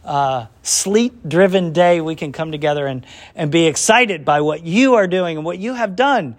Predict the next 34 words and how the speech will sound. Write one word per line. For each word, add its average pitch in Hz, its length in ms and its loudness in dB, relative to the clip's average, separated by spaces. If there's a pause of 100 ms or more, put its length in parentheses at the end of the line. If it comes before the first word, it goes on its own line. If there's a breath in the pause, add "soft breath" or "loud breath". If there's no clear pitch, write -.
(280 soft breath)
and 156 100 -12
who 151 140 -6
you 185 240 -4
are. 127 260 -10 (600)
And, 139 300 -8
uh, 135 120 -4
we 139 100 -6
pray 156 200 -6
that 143 120 -8
you 139 100 -8
would 123 140 -6
bless 170 300 0
us 101 260 -14
as 135 320 -10
we 135 200 -6
continue 143 480 -12
to 135 120 -14
draw 127 220 -6
close 147 460 -8
to 139 120 -10
you. 107 240 -12 (500 soft breath)
May 156 120 -2
we 160 140 -2
not 196 200 2
trust 220 320 -2
in 185 140 -2
these 170 240 -4
walls, 202 640 2
Lord 131 260 -10
God. 107 320 -16 (1500 soft breath)
May 160 100 -2
we 165 140 -2
not 151 180 0
hide 180 680 2